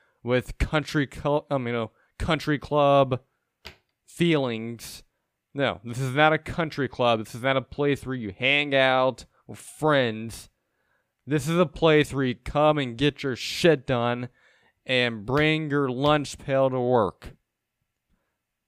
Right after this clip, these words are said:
You're gonna dominate your opponent. You're not gonna come in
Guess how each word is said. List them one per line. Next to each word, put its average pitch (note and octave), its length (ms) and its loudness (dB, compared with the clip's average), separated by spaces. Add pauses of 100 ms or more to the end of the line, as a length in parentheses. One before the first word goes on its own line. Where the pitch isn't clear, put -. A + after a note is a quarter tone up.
(360)
You're C3 120 -4
gonna B2+ 240 0
dominate D#3 640 4
your D3+ 180 2
opponent. C3+ 600 0 (360)
You're A#2 100 -6
not C#3+ 220 2
gonna B2+ 140 0
come F3+ 460 4
in C#3+ 340 2